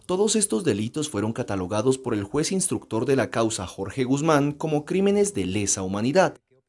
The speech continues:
Claros, quien perdió a unos veinticinco familiares en la masacre,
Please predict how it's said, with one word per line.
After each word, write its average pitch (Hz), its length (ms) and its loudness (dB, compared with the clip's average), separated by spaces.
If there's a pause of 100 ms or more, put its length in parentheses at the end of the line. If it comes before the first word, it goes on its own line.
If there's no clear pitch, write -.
(120)
Claros, 110 400 0
quien 127 180 0
perdió 131 320 2
a 175 40 4
unos 190 240 0
veinticinco 135 600 -2
familiares 107 560 -2
en 120 140 0
la 110 80 2
masacre, 113 680 0